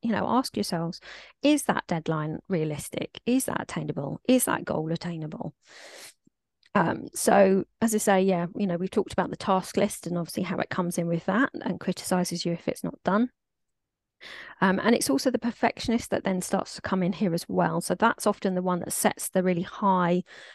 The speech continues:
you know, unreasonable expectations, i e you've got to be perfect. It's got to be perfect, you know, and of course, nothing's ever perfect.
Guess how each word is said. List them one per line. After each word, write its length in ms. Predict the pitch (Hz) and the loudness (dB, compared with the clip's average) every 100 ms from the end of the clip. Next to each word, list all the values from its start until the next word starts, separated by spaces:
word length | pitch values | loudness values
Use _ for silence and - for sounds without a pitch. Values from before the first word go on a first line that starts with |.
| _ | _
you 80 | - | 0
know, 140 | 175 - | 0 0
unreasonable 720 | 185 208 208 196 196 - 180 170 | 0 0 4 4 2 0 0 -2
expectations, 800 | - - - 196 196 165 156 - | -4 -10 -4 -2 -2 -4 -6 -4
i 160 | 180 175 | -2 0
e 400 | 180 170 165 190 - - _ - | 2 2 2 0 -4 -18 _ -10
you've 100 | 175 | 0
got 80 | 185 | 2
to 60 | |
be 80 | 175 | 2
perfect. 600 | - 175 - - - - _ | -4 -4 -4 -8 -10 -20 _
It's 220 | - - - | -6 -6 -6
got 160 | - | -8
to 80 | - | -6
be 80 | 175 | -8
perfect, 640 | - 156 - - - - _ _ _ - _ _ | -6 -8 -8 -10 -12 -20 _ _ _ -20 _ _
you 80 | 196 | -2
know, 380 | 175 175 208 226 - | 0 2 2 2 0
and 120 | 190 | -2
of 40 | |
course, 420 | - 185 175 - - - | 2 0 0 -4 -12 -2
nothing's 420 | 247 - 165 165 | -2 0 -2 -4
ever 140 | 165 | -8
perfect. 800 | 160 - 226 - 220 - - - | -6 -2 -2 0 -6 -6 -14 -20